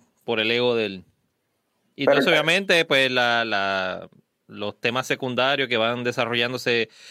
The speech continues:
Speaker 1: por fuera de eso es que viene todo el revolú.
Speaker 2: Pero el, el trailer se ve gufiado, o sea, mm, pare-, puede ser un buen drama, tú sabes, en alemán,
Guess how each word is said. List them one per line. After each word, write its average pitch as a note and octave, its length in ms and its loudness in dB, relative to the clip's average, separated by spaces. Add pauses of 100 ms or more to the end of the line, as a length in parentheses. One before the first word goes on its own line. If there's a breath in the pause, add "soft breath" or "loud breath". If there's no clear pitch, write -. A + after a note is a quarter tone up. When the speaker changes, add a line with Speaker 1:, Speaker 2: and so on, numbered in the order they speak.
(260 loud breath)
Speaker 1:
por A#2+ 160 -2
fuera C3 240 2
de E3 180 0
eso F#3 160 -2
es C3 60 -2
que C#3 140 0
viene C3 260 0
todo B2+ 100 -2
el B2 80 -4
revolú. G#2+ 600 -4 (1160)
Speaker 2:
Pero B2 220 4
el, A#2 140 4
el - 180 2
trailer D3+ 300 4
se F#3+ 80 4
ve F#3 80 6
gufiado, E3+ 380 4
o - 20 -2
sea, A#2+ 260 2 (300)
mm, C3 280 0
pare-, B2+ 340 2
puede C#3 280 4
ser D#3 140 4
un D#3+ 80 2
buen D#3+ 240 4
drama, B2+ 340 4
tú B2+ 80 -2
sabes, A2+ 380 2
en F3 80 4
alemán, D#3 420 4